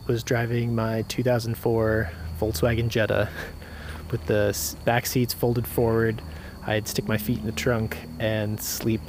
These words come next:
uh, on an angle like that into the back seats.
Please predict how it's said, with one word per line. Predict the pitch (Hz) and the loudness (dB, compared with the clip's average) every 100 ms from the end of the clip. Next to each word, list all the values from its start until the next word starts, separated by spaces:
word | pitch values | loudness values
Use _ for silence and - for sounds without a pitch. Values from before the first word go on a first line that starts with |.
| - - - - - - | -12 -14 -16 -16 -14 -6
uh, | 113 107 - | -2 -2 0
on | 110 | -2
an | 107 | 0
angle | 110 117 113 95 101 - - - | 0 0 2 2 0 -6 -8 0
like | 104 101 | 0 2
that | 110 95 - - - - - | 2 2 -2 -10 -14 -12 -6
into | 117 117 | -4 0
the | 110 | 0
back | 107 101 - | 2 2 0
seats. | 107 87 - - | -4 -4 -6 -10